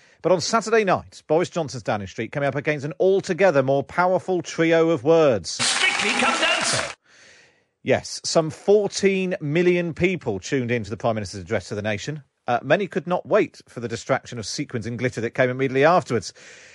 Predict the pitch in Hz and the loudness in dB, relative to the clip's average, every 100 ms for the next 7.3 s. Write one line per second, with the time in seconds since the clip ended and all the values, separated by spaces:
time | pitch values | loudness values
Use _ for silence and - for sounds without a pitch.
0 | _ 156 202 202 208 190 202 - 185 190 | _ 0 0 2 2 2 -2 0 0 4
1 | 170 233 190 120 98 104 - 101 90 85 | 4 4 2 0 0 -6 -6 -6 -6 -6
2 | 98 95 90 107 90 85 - 90 95 98 | -6 -8 -4 -6 -4 -8 -10 -12 -10 -8
3 | 98 90 85 - 165 151 165 - 143 123 | -8 -10 -14 -6 -2 -2 -4 -8 -6 -6
4 | 110 _ - - 165 185 165 170 160 147 | -8 _ -20 -2 0 0 -4 -4 0 0
5 | 107 80 - 110 104 101 - 120 120 139 | 0 -4 -6 -4 -4 -4 -6 -6 -6 -8
6 | 113 113 113 - - 120 123 117 - 110 | -6 -4 -4 -6 -6 -6 -6 -10 -6 -4
7 | 107 98 90 | -2 -4 -8